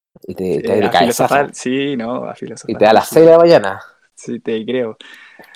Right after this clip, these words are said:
Speaker 1: Un saludo a
Speaker 2: Eh,
Speaker 1: todos los que
Speaker 2: súper
Speaker 1: son las seis de la mañana y van a escuchar este podcast a esa hora porque ya se aburrieron de, de hablar con toda la gente. Oye,
Speaker 2: Sí,
Speaker 1: todo un
Speaker 2: creo.
Speaker 1: tema eso.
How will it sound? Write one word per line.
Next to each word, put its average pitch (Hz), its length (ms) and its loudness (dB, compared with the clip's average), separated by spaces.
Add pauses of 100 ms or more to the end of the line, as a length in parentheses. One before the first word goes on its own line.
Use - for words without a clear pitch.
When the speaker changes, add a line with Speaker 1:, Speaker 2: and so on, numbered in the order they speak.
(340)
Speaker 1:
Un 139 140 -6
saludo 135 280 4
a - 20 6
Speaker 2:
Eh, 147 40 4
Speaker 1:
todos 185 140 2
los 185 100 -2
que - 80 0
Speaker 2:
súper - 160 -2
Speaker 1:
son 165 180 -4
las 143 160 -4
seis - 320 -4
de 202 40 2
la 202 100 2
mañana 202 320 -4
y 180 60 -8
van 156 120 -6
a - 20 -12
escuchar - 280 -8
este 147 180 -8
podcast 165 400 -8
a 151 40 -8
esa 170 180 -6
hora 170 120 -2
porque 135 360 -8 (340)
ya 127 220 -2
se 123 100 -6
aburrieron 135 400 -4
de, 113 460 -4
de 110 180 -4
hablar 123 240 -4
con 110 160 -10
toda 135 160 4
la - 60 -4
gente. 151 580 -2 (260)
Oye, 85 160 -4 (120)
Speaker 2:
Sí, 71 180 -14
Speaker 1:
todo 95 140 0
un 90 60 -2
Speaker 2:
creo. 110 100 -8
Speaker 1:
tema 127 180 2
eso. 123 300 -8